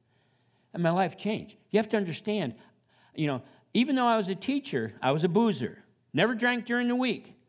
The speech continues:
But the minute Friday night came, I was drunk until I went back to school Monday. I used to smoke two and a half ci-,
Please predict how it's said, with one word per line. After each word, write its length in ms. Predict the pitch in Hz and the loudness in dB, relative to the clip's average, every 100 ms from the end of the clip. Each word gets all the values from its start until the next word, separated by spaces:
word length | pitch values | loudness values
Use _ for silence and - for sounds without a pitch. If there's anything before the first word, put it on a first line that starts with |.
| _ _ - | _ _ -6
But 160 | 143 | -4
the 100 | 170 | -2
minute 260 | 160 202 208 | 0 0 0
Friday 340 | 202 196 202 | 2 4 4
night 260 | 196 196 196 | 0 -2 -2
came, 260 | 208 202 | -4 -2
I 100 | 165 | 0
was 120 | 165 131 | -2 -2
drunk 280 | 160 175 | -2 -2
until 220 | 160 156 147 | -4 -4 -2
I 60 | |
went 220 | 147 147 | -2 -2
back 180 | 156 143 | -2 -2
to 60 | 143 | -4
school 260 | - 160 | -8 -6
Monday. 400 | 151 143 107 - - _ _ _ _ _ _ _ - _ - | -4 -4 -6 -12 -20 _ _ _ _ _ _ _ -20 _ 0
I 80 | 202 | 0
used 140 | 214 | 0
to 60 | 202 | -4
smoke 520 | 214 202 - - - | -2 -2 -4 -18 -6
two 100 | 226 | -2
and 80 | 226 | 0
a 40 | |
half 160 | 214 208 | 0 0
ci-, 200 | 226 | -2